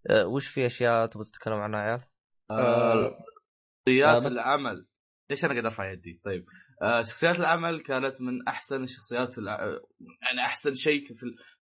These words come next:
Speaker 2: السالفة، خاصة شخصية البطل سوما. فعليًا سوما، يعني بمجرد ما إنك أنت تتابع الأنمي، في كل حلقة كان يقتحم قائمة أفضل شخصيات عندي. سوما شخصية جدًا أسطورية، يعني أنت تشوف الأنمي ممكن، ممكن في بعض الحاجات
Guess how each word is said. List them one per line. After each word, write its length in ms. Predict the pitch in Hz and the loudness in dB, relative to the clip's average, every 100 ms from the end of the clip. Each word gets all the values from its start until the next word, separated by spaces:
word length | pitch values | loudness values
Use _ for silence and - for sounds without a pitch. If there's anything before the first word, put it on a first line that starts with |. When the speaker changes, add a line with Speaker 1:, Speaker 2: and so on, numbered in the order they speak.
| _ | _
Speaker 2:
السالفة، 460 | 143 131 107 117 127 _ _ | 0 0 0 -10 -10 _ _
خاصة 340 | - 156 160 139 | 0 0 0 -10
شخصية 340 | 131 151 143 139 | -10 -4 -4 -2
البطل 320 | 123 127 120 | -4 -4 -6
سوما. 520 | - 139 123 127 135 _ _ _ | -4 -4 -4 -6 -10 _ _ _
فعليًا 260 | 131 135 135 | -2 0 0
سوما، 680 | 127 - 156 156 151 156 165 | -2 0 2 2 0 0 0
يعني 220 | 120 123 | -4 -6
بمجرد 480 | - 117 123 147 143 | -8 -10 -4 0 0
ما 100 | 135 | 0
إنك 160 | 131 139 | -6 -8
أنت 120 | 139 | -10
تتابع 260 | 143 139 | -6 -2
الأنمي، 180 | 143 147 | -2 -4
في 140 | 127 135 | -6 -4
كل 200 | 185 175 | -4 -2
حلقة 580 | - 180 175 185 185 - _ _ | 2 2 2 -4 -4 -6 _ _
كان 340 | - 151 147 - | -4 -2 -2 -6
يقتحم 600 | - 175 - 175 165 165 160 _ - 113 | -4 -4 -6 -6 -4 -4 -8 _ -14 -2
قائمة 300 | 160 151 139 135 | 0 0 -2 -8
أفضل 220 | 135 131 | -10 -10
شخصيات 440 | - - 135 120 | -12 -6 -4 -4
عندي. 360 | 113 107 85 - _ _ _ - | -8 -12 -14 -20 _ _ _ 0
سوما 280 | 165 170 151 | 0 2 -2
شخصية 340 | 131 - 151 | -8 -6 -4
جدًا 320 | 131 131 127 | -4 -2 -4
أسطورية، 420 | 120 - 113 107 95 | -4 -8 -8 -6 -8
يعني 300 | 101 120 139 | -8 -6 -6
أنت 160 | 135 | -8
تشوف 280 | 135 170 156 | -8 -6 -2
الأنمي 560 | 139 151 156 160 170 170 _ | 0 -2 -2 -6 -6 -10 _
ممكن، 400 | - 156 170 156 - | -10 -4 -2 -2 -6
ممكن 220 | 151 156 | -6 -4
في 100 | 151 | 0
بعض 200 | 151 147 | 0 0
الحاجات 500 | 139 143 139 147 | -2 -2 2 0